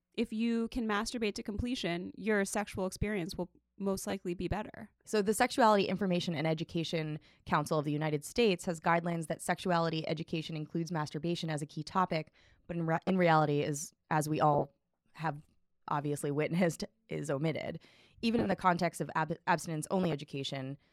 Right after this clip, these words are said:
Speaker 2: um, which is cra-, that is so crazy to me because teach them to masturbate and maybe you'll get some better numbers on who doesn't have sex. <laughs>
Speaker 1: Right?
Speaker 2: I don't know. Like, abstinence only bothers me just because the way they teach, like, you have all these sexual urges, but don't act on them because they're dangerous. Masturbation is, like,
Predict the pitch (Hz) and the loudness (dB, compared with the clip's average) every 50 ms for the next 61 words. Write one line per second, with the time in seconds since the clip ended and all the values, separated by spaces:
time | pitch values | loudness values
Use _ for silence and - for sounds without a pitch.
0 | _ _ _ _ _ _ - 151 143 135 135 127 - - 196 - 277 - - - | _ _ _ _ _ _ -2 -2 0 0 -2 -4 -2 -2 0 0 0 -2 -4 -10
1 | - - 349 - - 285 320 339 339 311 - - - - _ - - 247 240 233 | -10 -10 -8 2 4 6 6 6 4 0 -2 -8 -14 -12 _ 2 4 4 4 4
2 | 240 202 196 170 180 165 165 160 147 165 - 185 170 160 160 - - - _ _ | 2 0 0 0 -2 -4 -4 -4 -6 -4 -2 -2 -2 -2 -2 -6 -10 -12 _ _
3 | _ _ _ _ _ _ _ _ _ _ _ _ _ _ - - - 269 - - | _ _ _ _ _ _ _ _ _ _ _ _ _ _ -10 -8 -6 -6 -4 -4
4 | 294 269 262 262 262 226 202 202 202 - 226 196 190 175 170 - - 185 185 185 | -4 -4 -2 -4 -2 0 2 2 2 0 -2 -4 -4 -6 -6 -6 -4 -4 -2 -2
5 | 208 240 262 339 381 359 392 403 - 381 302 269 269 262 240 214 190 214 240 202 | -2 0 0 -2 -2 -2 -2 -2 -2 0 2 4 4 4 4 2 2 0 2 0
6 | 143 92 - 165 - 180 170 190 160 196 185 170 175 185 170 180 - - - 185 | 0 -2 -2 -2 -2 -2 0 0 0 0 0 0 0 0 0 0 -2 -2 -6 -10
7 | - - - - - - - - 302 - - 233 220 453 185 208 240 349 381 349 | -12 -12 -12 -10 -8 -8 -2 0 0 0 2 6 8 8 8 8 4 2 0 0
8 | - 262 - - - - - 220 240 240 208 196 170 160 160 165 - - 214 226 | -2 -8 -14 -16 -16 -8 -4 -2 0 2 2 2 2 2 2 2 4 2 2 2
9 | - - 302 277 247 - - 185 180 175 170 160 151 147 147 151 151 151 151 160 | 0 -2 0 0 0 0 0 0 0 0 0 0 2 2 2 2 2 0 0 0
10 | 156 151 151 151 143 - - 165 160 - 190 175 - 170 143 151 151 151 151 147 | -2 -2 -2 -4 -4 0 0 -2 0 0 -4 -4 -2 -4 -2 -2 0 0 0 0
11 | 139 135 - - - 147 135 - - 139 139 - - - - - - _ 185 180 | 0 -2 -4 -6 -6 -6 -6 -4 -4 -4 -4 -4 -10 -18 -20 -20 -8 _ 6 6
12 | 175 170 185 190 180 170 - - 170 147 - - 151 147 - 156 151 147 135 139 | 6 8 6 4 4 2 4 2 2 0 2 -2 -4 -2 0 -2 -2 -2 -4 -6
13 | 143 - 147 185 170 175 180 170 170 156 - 160 151 147 143 139 139 139 151 - | -4 0 4 4 6 8 10 8 8 8 4 0 0 2 0 0 0 -2 -2 -2
14 | 151 139 151 143 143 170 160 151 151 151 131 113 113 135 - 160 151 143 139 - | -2 -2 -2 0 0 0 0 2 0 -2 -2 -2 -4 -4 -2 -2 -2 -2 -2 -4
15 | 147 147 139 139 139 131 131 131 131 - - - | -6 -6 -6 -6 -8 -10 -10 -10 -10 -10 -12 -12